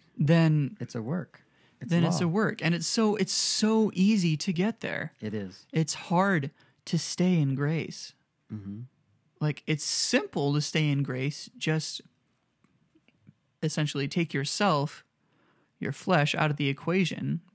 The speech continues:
Speaker 1: and
Speaker 2: Mm-hmm.
Speaker 1: let God's grace rule in your life. Oh, that's simple. Simplicity. Let God reign everything in your life. Okay, simplicity. Difficulty level through the roof. Like, it's not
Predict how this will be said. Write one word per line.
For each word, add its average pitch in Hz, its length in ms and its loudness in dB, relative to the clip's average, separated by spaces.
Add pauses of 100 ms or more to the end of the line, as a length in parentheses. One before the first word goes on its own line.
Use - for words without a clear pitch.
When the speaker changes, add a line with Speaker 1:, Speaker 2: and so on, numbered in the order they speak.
(220)
Speaker 1:
and 139 140 0
Speaker 2:
Mm-hmm. 139 80 0
Speaker 1:
let 143 180 0
God's 143 300 0
grace 143 640 -2 (960)
rule 160 340 6
in 139 120 6
your 135 100 2
life. 139 320 0
Oh, 190 220 2
that's 202 360 0
simple. - 600 0 (540)
Simplicity. - 760 0 (200)
Let 160 200 -2
God 156 220 2
reign 139 440 0 (640)
everything 143 380 4
in 139 60 0
your 139 80 -4
life. - 260 -8
Okay, 156 400 0
simplicity. - 760 -4 (720)
Difficulty 175 640 4
level 135 440 2 (120)
through 175 300 4
the 139 100 6
roof. - 440 0 (140)
Like, 80 300 -4 (1700)
it's 151 220 -2
not 170 320 2